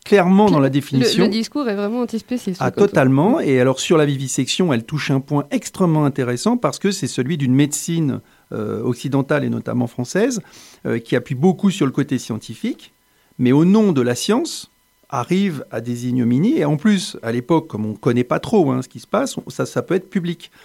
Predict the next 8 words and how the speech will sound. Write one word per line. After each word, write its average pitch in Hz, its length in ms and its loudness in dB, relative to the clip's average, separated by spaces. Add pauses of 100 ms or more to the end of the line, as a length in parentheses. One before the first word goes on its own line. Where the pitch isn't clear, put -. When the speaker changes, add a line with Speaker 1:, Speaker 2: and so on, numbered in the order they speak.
(220)
Speaker 1:
Donc 123 200 0
elle, 185 120 4
elle 135 120 4
intervient 160 640 2
de 110 80 -4
façon, 117 540 -6 (640)
euh, - 60 -12
euh, - 80 -10